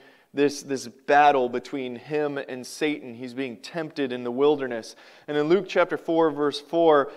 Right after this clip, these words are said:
he looks at Satan and he says, "It is written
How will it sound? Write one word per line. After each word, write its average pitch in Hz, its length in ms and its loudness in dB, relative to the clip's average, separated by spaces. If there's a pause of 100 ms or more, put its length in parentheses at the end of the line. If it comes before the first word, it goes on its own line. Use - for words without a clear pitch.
(140)
he 170 120 0
looks 214 280 6
at 226 160 6
Satan 180 380 2
and 165 120 2
he 165 80 0
says, 202 360 6 (240)
"It 294 220 8
is 302 240 10
written 269 720 4